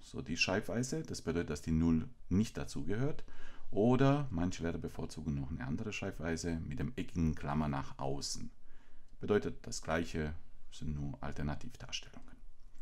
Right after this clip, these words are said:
Eine weitere sehr wichtige Eigenschaft ist das Verhalten gegen Plus und Minus unendlich.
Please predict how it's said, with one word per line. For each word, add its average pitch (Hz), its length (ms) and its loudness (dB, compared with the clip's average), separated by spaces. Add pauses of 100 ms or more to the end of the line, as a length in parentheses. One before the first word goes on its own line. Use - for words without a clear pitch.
(760)
Eine 120 200 10
weitere 104 460 4
sehr 135 320 4
wichtige - 400 0
Eigenschaft 78 800 2
ist 92 160 -2
das - 140 0
Verhalten 80 480 0
gegen 82 260 0
Plus - 240 -6
und 73 80 -2
Minus 69 300 -2
unendlich. - 560 0